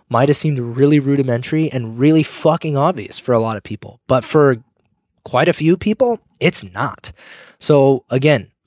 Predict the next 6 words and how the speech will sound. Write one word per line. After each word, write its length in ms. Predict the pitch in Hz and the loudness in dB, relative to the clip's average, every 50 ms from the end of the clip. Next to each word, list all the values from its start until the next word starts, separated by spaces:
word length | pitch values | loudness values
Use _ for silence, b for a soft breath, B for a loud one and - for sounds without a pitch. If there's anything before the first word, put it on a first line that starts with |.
| _ | _
always 640 | - 127 143 156 156 160 165 160 156 156 147 131 - | 0 2 2 4 4 4 2 2 2 2 0 -2 -2
go 280 | - - 131 131 123 | 0 2 2 2 2
over 500 | - 113 117 117 113 120 117 110 107 - _ | 0 -2 -4 -4 -4 -6 -8 -8 -10 -12 _
the 100 | - 117 | -16 -10
basics. 560 | 107 110 107 101 - - - _ - - - b b b b b b b b b b - | -8 -6 -6 -6 -8 -10 -12 _ -18 -18 -18 b b b b b b b b b b -6
And 380 | 120 123 120 117 113 113 113 | -4 -2 -2 -2 -2 -4 -8